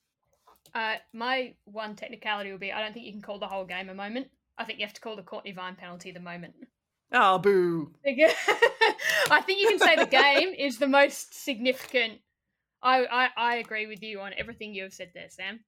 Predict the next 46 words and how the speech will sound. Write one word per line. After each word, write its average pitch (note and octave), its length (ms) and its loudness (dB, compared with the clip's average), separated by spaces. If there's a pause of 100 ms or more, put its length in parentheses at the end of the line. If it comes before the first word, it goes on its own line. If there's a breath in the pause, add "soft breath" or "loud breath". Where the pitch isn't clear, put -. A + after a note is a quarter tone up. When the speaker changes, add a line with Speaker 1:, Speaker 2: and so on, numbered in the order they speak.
(400)
Speaker 1:
Um, F#3 640 -10
I A#3 160 -6
think B3 140 -8
the A#3 100 -4
only B3 200 -2
moment A3+ 280 -8
that G#3 140 -12
can, G#3+ 320 -6
and A3+ 120 -6
I A#3 40 -2
will C#4+ 180 -2
say A#3 280 -4
it G#3+ 100 -6
because G#3+ 540 -14 (140)
it - 100 -8
is G#3 200 -8
clearly, G#3+ 320 -10
I G3 60 -10
think, G#3 160 -16
the F#3 80 -16
second G3 480 -14 (100)
best F#3+ 220 -16
moment G3+ 220 -12
is, G#3 200 -12 (760 soft breath)
and B3 160 -6
Marissa C4 280 -6
told G#3+ 180 -8
it G#3 80 -12
better G3 160 -10
than F#3 100 -18
anyone, F#3+ 280 -12
is G3 100 -16
the A#3 80 -10
moment A3+ 400 -4 (380)
when F#3+ 260 -16
Sam F#3+ 380 -10
Kerr's F3+ 360 -12 (680)
goal F#3 300 -10
against F#3+ 340 -14
England F#3 400 -14
ripples G3+ 380 -16
the E3+ 80 -20
back F3 260 -12
of G3 60 -20
the F#3+ 100 -16
net. F3 260 -12